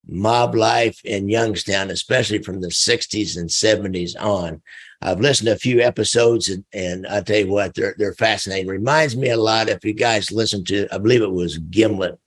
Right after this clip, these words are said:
uh, uh, podcast, kind of a network, put out something called, um, uh, oh God, uh, it was on Providence, Crime Town. It was on Providence, Rhode Island, and, and Raymond Patriarca in that era,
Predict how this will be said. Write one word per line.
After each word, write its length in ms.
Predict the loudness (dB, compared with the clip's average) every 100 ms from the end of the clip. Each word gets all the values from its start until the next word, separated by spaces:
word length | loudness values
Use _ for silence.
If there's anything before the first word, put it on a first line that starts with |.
| -4
uh, 200 | -4 -4 -12 -18 -18 -20 _
uh, 220 | -8 -8 -10 -14 -6
podcast, 680 | -2 -2 0 0 0 0 -2
kind 180 | -2 -2
of 100 | -2
a 120 | -4
network, 760 | 2 4 4 2 2 2 0 0
put 200 | 2 4
out 220 | 2 0
something 480 | -2 -2 -2 -6 -6
called, 520 | -2 0 2 0 -4
um, 380 | -4 -4 -4 -12 _ _ -12
uh, 220 | -10 -10
oh 160 | -12 -10
God, 380 | -8 -8 -8
uh, 140 | -10 -12
it 100 | -14 -20 -6
was 80 | 0
on 140 | 0 2
Providence, 440 | 2 4 2 0
Crime 360 | 2 4 4 2
Town. 320 | 0 0 -4
It 40 |
was 100 | -4
on 160 | -6 -2
Providence, 500 | 0 2 2 0 0
Rhode 220 | 2 2
Island, 440 | 2 2 2 0
and, 220 | -2 -8 -8
and 300 | -6 -4 -2
Raymond 320 | -2 -2 -2
Patriarca 640 | -2 -2 -4 -2 -2 -2
in 100 | -4
that 220 | -2 -4 -6
era, 460 | -6 -4 -4 -6